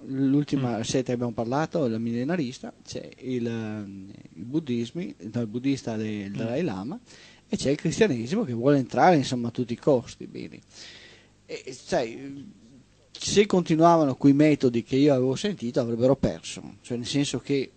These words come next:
Speaker 1: avrebbero chiuso
Speaker 2: Mm.
Speaker 1: quello che è il, le tensioni delle persone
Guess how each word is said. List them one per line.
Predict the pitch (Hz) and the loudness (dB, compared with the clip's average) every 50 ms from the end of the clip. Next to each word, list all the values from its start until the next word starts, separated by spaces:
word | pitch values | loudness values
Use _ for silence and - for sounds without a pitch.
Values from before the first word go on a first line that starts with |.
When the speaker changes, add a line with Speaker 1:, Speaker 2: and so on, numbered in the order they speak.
| - - | -14 -8
Speaker 1:
avrebbero | 120 120 123 131 139 135 131 127 | -6 -2 2 2 2 2 2 0
chiuso | - - - 175 170 147 120 - | 0 4 6 8 8 8 6 4
Speaker 2:
Mm. | 127 | 2
Speaker 1:
quello | 117 131 131 - | 2 2 2 2
che | - - 139 | 2 2 2
è | 143 139 | 2 2
il, | 123 - - 127 127 123 120 120 107 - | 2 0 -2 -4 -2 0 -2 -2 -2 0
le | 123 131 123 | -2 -2 0
tensioni | - 131 123 120 - - 151 147 139 127 113 | 0 -4 -4 -4 0 2 4 4 4 4 2
delle | 107 110 117 147 | 0 0 0 2
persone | - 185 180 - - - 90 87 92 110 - | 2 2 0 0 -2 -12 -14 -16 -16 -16 -18